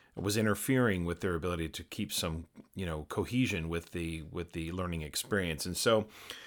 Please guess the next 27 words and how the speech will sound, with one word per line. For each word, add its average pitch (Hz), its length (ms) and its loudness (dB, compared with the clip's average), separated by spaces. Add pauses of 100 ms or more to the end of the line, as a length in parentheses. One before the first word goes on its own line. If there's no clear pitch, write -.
(580)
I 107 60 6
think 135 600 6 (100)
what 110 200 2
you've 85 160 2
got 110 340 6
is 95 160 -2
a 92 60 -2
situation 104 720 2
where 92 160 2
we 90 120 2
can 92 220 -2
really 127 300 8
authentically 101 580 4
take - 220 0
advantage 92 440 2
of 80 240 -4
people's 92 300 -2
experiences 98 720 0
as 78 160 0
students, 160 600 6
and 90 280 2
first 139 360 4
and 95 100 2
second 107 320 2
year 85 140 0
teachers, 87 640 -2 (100)
uh, 78 240 0